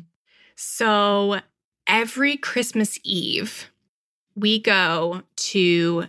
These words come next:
Travis's dad's side of the family, and they do a game. It's like, it's like a white elephant gift exchange, but grandma buys all the gifts, and they're, like, dollar store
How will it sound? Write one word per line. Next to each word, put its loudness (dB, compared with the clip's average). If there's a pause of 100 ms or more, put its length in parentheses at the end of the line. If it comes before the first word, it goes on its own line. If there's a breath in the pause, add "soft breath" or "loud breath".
(140)
Travis's -2 (360)
dad's 2
side -2
of -10
the -10
family, -4 (720 loud breath)
and 0 (200)
they 6
do 2
a 2
game. -2
It's -8
like, 0 (540)
it's -2
like 0
a -2
white 4
elephant -2
gift -6
exchange, -8
but 2 (680 soft breath)
grandma 2 (480)
buys 2
all 0
the 2
gifts, -4 (440)
and 2
they're, 4
like, 0
dollar 2
store -4